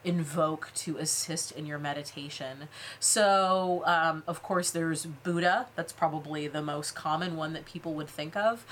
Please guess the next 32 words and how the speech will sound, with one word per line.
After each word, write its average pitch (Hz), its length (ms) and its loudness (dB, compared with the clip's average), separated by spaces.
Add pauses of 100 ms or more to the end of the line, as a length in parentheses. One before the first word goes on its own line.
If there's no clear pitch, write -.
(260)
Uh, 156 300 6
if 170 220 -2
you 175 340 -2
are 160 300 6
looking 165 340 -4
for 180 120 -2
things 160 300 -4
in 160 120 -4
a 151 80 -4
Greek 196 320 -6
mythology 214 540 0
format, 202 480 2
there 151 140 -4
is 147 140 -4
Hyperion 160 640 -6
or 143 140 -4
Pasithea. 165 720 -2 (460)
Uh, 147 400 4 (220)
<clears throat> 277 120 -2 (580)
and, 165 840 2
uh, 156 220 4
if 165 160 -4
you're 180 120 2
looking 170 360 0
towards 160 440 0 (340)
a 175 100 4
more, 165 1040 4
um, 151 380 4
Eastern 202 300 0
practice, 202 680 2 (440)
you 175 260 2
can 160 720 4